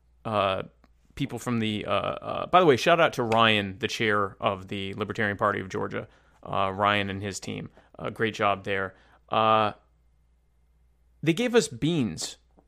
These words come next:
Uh, a lady came up to me and put three beans in my hand and said, "Now go out there and vote for your favorite candidate."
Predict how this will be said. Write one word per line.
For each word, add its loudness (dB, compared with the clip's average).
Uh, -2
a 2
lady 0
came 0
up 0
to -6
me 0
and -2
put -4
three -4
beans -2
in -2
my 2
hand -4
and -6
said, -4
"Now -2
go 2
out 2
there 0
and -8
vote 0
for -6
your 0
favorite -2
candidate." -6